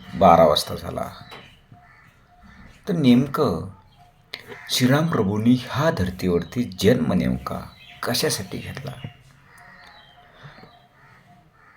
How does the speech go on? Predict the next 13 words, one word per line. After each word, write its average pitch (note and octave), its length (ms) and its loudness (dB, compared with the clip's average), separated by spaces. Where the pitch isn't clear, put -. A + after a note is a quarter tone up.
रावणाचा C3 540 4
उन्मात्त G#2+ 500 -2
वाढला F2 340 0
होता. E2 280 -6
सर्व C#3 320 6
देवांना A2 480 4
बंदीखान्यात G#2 720 -2
टाकलं. - 280 -8
नवग्रह, G2+ 600 4
पार G2+ 180 2
शनी G#2+ 340 0
सकट G#2+ 360 0
देखील A2+ 420 -4